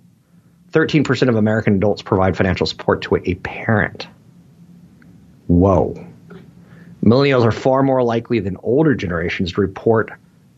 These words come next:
helping their parents. People born between nineteen eighty-one and nineteen ninety-six, nineteen percent have helped their parents support, uh, lifestyle.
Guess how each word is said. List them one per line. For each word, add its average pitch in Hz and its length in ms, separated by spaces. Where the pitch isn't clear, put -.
helping 117 580
their 104 140
parents. - 520
People 101 240
born 101 220
between 98 240
nineteen 101 260
eighty-one 101 320
and 98 80
nineteen 98 300
ninety-six, 98 420
nineteen 113 540
percent 104 240
have 95 100
helped 104 160
their 95 140
parents 98 440
support, - 600
uh, 98 360
lifestyle. 104 460